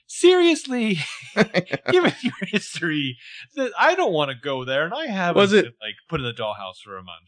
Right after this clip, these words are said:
Speaker 2: Was it, like, a really fast sunset, you know, where it's like, "Oh, it's
Speaker 1: Yeah.
Speaker 2: daytime, I'm just following my directions. Oh, shit, suddenly it's night." <laughs>
Speaker 1: I, she should be ca-, packing her dad's gun, honestly.
Speaker 2: Yeah.
Speaker 1: Um, so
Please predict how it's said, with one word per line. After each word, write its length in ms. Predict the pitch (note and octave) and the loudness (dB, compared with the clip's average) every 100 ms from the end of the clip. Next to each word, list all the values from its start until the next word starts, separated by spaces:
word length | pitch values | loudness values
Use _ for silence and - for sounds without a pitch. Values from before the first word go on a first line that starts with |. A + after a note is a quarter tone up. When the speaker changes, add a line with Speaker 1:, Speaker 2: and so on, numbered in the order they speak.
| - | -6
Speaker 2:
Was 140 | - E3 | 0 4
it, 40 | |
like, 180 | F3 D3 | 4 2
a 40 | |
really 220 | B2 B2 A#2 | 0 -2 -4
fast 380 | - A2 A2 - | 0 0 0 -2
sunset, 480 | G2 G#2 A#2 A#2 - | -4 -4 0 0 -2
you 100 | A#2+ | -4
know, 360 | A2 A2 A2 A#2 | -2 0 -2 -6
where 120 | - G2+ | -8 -8
it's 160 | - | -4
like, 240 | A2 G2+ - | 0 0 0
"Oh, 140 | C4 | -2
it's 140 | F#3 | -2
Speaker 1:
Yeah. 180 | - - | -2 -2
Speaker 2:
daytime, 340 | A3 F#3+ D3 C3+ | 0 2 2 2
I'm 160 | D#3 | -2
just 220 | E3 D3 | -4 -6
following 340 | - D#3 E3 D#3+ | 0 0 0 -2
my 120 | D#3 | -4
directions. 440 | D#3 E3 E3 A#2+ - | 0 -2 -2 -8 -4
Oh, 160 | C#3+ | -4
shit, 320 | C3+ - D3 | -4 -2 -4
suddenly 360 | - B2 B2 B2+ | -2 -4 -4 -4
it's 180 | A#2+ - | -6 -4
night." 380 | C#3 C3+ A#2+ - - - | -4 -4 -6 -8 -12 -8
<laughs> 1600 | G#4 - A4+ - A4 - F#4 _ D#4+ - _ _ _ - - - | -6 -2 -2 -2 -4 -4 -8 _ -12 -12 _ _ _ -20 -16 -2
Speaker 1:
I, 180 | F4 F4+ E4+ A3+ G3 - - _ _ | 0 0 -2 -18 _ -20 -20 _ _
she 200 | - D4 | -12 -8
should 100 | C#4 | -8
be 100 | D4+ | -8
ca-, 140 | C#4+ G#3+ | -8 -8
packing 300 | - G3 G3+ | -6 -6 -6
her 100 | E3+ | -6
dad's 320 | C3 A#2 A2 | -4 -4 -4
gun, 240 | - F#2 C#2+ - | -10 -14 -14 -10
honestly. 440 | G2 F2 - E2+ | -10 -10 -14 -10
Speaker 2:
Yeah. 240 | D#2 C3 D3 | 0 4 4
Speaker 1:
Um, 140 | - - _ _ | 2 -6 _ _
so 160 | - | -2